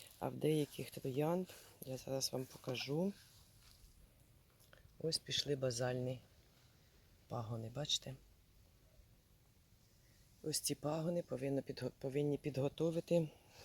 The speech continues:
до зимування, до зими. Ось тут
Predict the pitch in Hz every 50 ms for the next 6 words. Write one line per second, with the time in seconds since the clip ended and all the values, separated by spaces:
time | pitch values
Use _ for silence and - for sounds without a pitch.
0 | - - 123 120 123 135 143 139 139 139 127 123 127 123 117 120 117 117 117 117
1 | 113 110 113 - - - - - - - - - - - - - - 139 147 139
2 | 139 139 131 117 113 113 117 117 113 - - - - - - - - - - -
3 | - - - - - - - - - - - - - - - - - - - -
4 | - - - - - - - - - - - 151